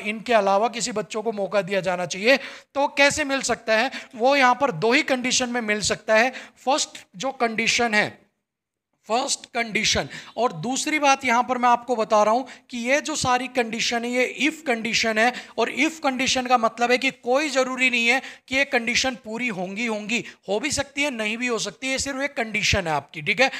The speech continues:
So if कंडीशन में अगर मैं पहली बात करता हूँ कि जो आपका फिजिकल का रेशियो है पास का, फिजिकल पास रेशियो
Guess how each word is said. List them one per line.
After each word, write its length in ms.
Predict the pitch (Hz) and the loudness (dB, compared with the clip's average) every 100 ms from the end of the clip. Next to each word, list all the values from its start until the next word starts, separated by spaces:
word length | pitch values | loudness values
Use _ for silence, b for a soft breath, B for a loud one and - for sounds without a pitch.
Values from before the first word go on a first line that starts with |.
| B - | B -8
So 160 | 254 262 | -6 -4
if 180 | 320 | -2
कंडीशन 440 | 320 269 262 277 262 | 0 0 2 0 0
में 120 | 262 | 0
अगर 160 | 254 247 | 2 2
मैं 100 | 262 | 0
पहली 340 | 233 233 233 | 2 2 2
बात 220 | 269 240 - | 0 -2 0
करता 260 | 208 220 | 0 2
हूँ 140 | 233 247 B - | 2 0 B -10
कि 80 | - | -6
जो 140 | 262 | -2
आपका 240 | 269 269 262 | -2 -2 -4
फिजिकल 500 | - 233 254 269 254 | -4 -4 -2 0 2
का 100 | 254 | 2
रेशियो 420 | 220 202 - 214 | 4 2 2 2
है 100 | 208 214 | 2 2
पास 320 | 196 196 - | 0 -2 -2
का, 160 | - 143 B B _ - | -2 -4 B B _ -10
फिजिकल 540 | 226 240 254 262 269 269 226 | -8 -6 -2 0 0 -2 2
पास 380 | 214 233 - 220 | 4 2 0 -4
रेशियो 540 | 180 196 - - 180 | -4 0 0 0 -2